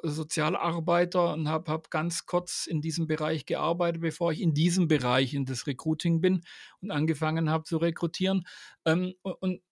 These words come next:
auch da ist es so, wobei da fundierter, diesen, diesen Berufen, die man braucht, die aber nicht wirklich anerkannt sind, fehlt oft mal Methodik. Also denen fehlt valide Methodik, das sind Querschnitts-,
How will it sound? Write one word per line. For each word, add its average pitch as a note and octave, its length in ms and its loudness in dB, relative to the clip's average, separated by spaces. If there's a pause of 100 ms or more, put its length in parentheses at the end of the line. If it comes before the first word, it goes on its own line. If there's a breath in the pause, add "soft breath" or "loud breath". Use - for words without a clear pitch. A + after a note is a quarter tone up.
(260)
auch D#3+ 260 0
da D#3 240 0
ist F3+ 240 0
es F3+ 160 -2
so, F#3 220 2
wobei D#3+ 320 2
da D#3 200 0
fundierter, E3+ 720 0 (320 loud breath)
diesen, F3+ 760 0
diesen E3+ 440 2
Berufen, G3+ 640 0 (280)
die D3+ 160 0
man E3 340 0
braucht, D#3+ 640 2 (160)
die E3+ 260 0
aber D#3+ 200 0
nicht E3 180 -2
wirklich E3+ 320 -2
anerkannt D#3 480 -2
sind, E3+ 240 2
fehlt E3 320 2
oft - 260 -2
mal D#3 240 2
Methodik. D#3 640 0 (540)
Also D#3 180 2 (380 loud breath)
denen E3 220 4
fehlt E3+ 440 4
valide E3 500 2
Methodik, E3 640 2
das E3 180 -2
sind E3+ 140 -2
Querschnitts-, G3 680 0